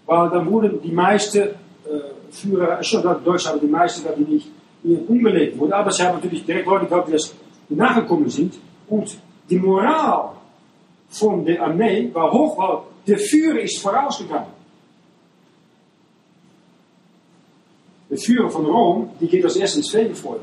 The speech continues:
Ein wunderbarer Führer, die kann einem, wo er herkommt. Ze hadden, als de paus een, een staatspreek mag gaan zien, of iemand zo'n Herrnführer sehen, dan,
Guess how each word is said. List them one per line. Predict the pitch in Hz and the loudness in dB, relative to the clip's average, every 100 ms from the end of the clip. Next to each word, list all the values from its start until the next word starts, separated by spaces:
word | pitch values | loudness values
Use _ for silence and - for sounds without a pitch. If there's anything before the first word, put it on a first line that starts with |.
| - 147 | -12 -10
Ein | |
wunderbarer | 170 170 160 151 | -4 -2 -2 -2
Führer, | 190 170 | -2 0
die | 147 156 | 0 -2
kann | 170 180 | -4 -2
einem, | 180 175 | 0 2
wo | 175 | 4
er | |
herkommt. | 165 190 185 113 - - - - - _ _ - - - _ | 2 0 -4 -14 -18 -20 -20 -20 -20 _ _ -20 -20 -20 _
Ze | - 160 | -6 0
hadden, | 180 180 180 | 2 2 4
als | 180 180 - | 2 2 -2
de | 160 | -2
paus | 185 180 185 - | 0 0 -2 -10
een, | 160 - | -12 -6
een | 156 | -8
staatspreek | - 196 190 - 196 170 | -2 0 0 0 -2 2
mag | - | 0
gaan | 185 | 0
zien, | 165 208 - | 0 2 0
of | |
iemand | 147 170 - | 2 2 2
zo'n | 147 | -4
Herrnführer | - - - - 170 | -4 -8 -12 -10 -8
sehen, | 196 | -6
dan, | 202 | -6